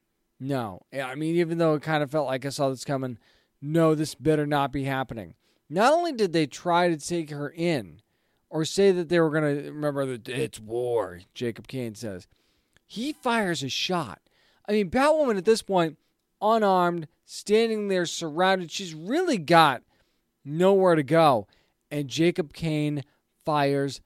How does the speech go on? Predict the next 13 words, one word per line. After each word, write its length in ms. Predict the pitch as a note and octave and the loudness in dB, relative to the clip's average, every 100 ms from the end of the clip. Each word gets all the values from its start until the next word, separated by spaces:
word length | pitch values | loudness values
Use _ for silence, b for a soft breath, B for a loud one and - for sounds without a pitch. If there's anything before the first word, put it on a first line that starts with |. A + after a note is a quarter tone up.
| _ _ | _ _
the 100 | C3+ | -12
first 400 | - D3 D3 B2+ | -4 0 0 -2
shot, 420 | - D#3 C#3+ C#3 - | -4 0 2 0 -2
and 180 | C#3 C#3+ | -6 -2
then 140 | D3 | -2
the 100 | C#3 | -4
Crows 560 | - D#3 D#3 D3+ C#3+ - _ _ _ - | -6 0 4 4 2 -4 _ _ _ -2
join 340 | D#3 D#3 D#3 | 2 2 2
in. 160 | D#3 D#3 | 2 0
Of 220 | C#3+ - | -6 -4
course, 260 | E3+ E3+ | -2 -2
the 160 | - C#3+ | -4 -12
suit 420 | - G#3 A3 G3 | 0 4 4 2